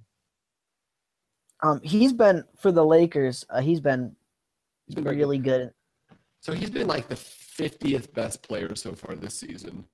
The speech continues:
Speaker 2: I, I think he'll still be a top one hundred player, but closer to a hundred than fifty.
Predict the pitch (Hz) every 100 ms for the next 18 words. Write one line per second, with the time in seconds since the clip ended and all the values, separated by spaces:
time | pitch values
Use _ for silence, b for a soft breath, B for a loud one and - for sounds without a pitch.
0 | _ _ _ _ _ _ - 131 147 -
1 | 139 160 147 127 - 123 117 113 - -
2 | 113 - 110 104 101 104 143 143 139 147
3 | 156 - - - 117 104 104 95 87 110
4 | 101 - - 82 - - - _ -